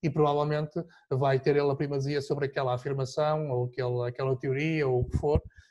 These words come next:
e, portanto, e até podemos quase correr o risco, eh, isso provavelmente não acontecerá porque,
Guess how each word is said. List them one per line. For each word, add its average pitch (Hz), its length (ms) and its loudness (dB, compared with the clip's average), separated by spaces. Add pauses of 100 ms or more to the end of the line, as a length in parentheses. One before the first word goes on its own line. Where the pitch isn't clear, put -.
e, 151 80 -2
portanto, 147 400 -2
e 135 320 -4
até 127 220 0
podemos 139 320 -2
quase 143 260 -2
correr 143 280 -4
o 139 60 -2
risco, 139 280 -4 (400)
eh, 127 320 -6
isso 123 160 -10
provavelmente 131 280 0
não 127 100 0
acontecerá 127 480 0
porque, 123 440 -4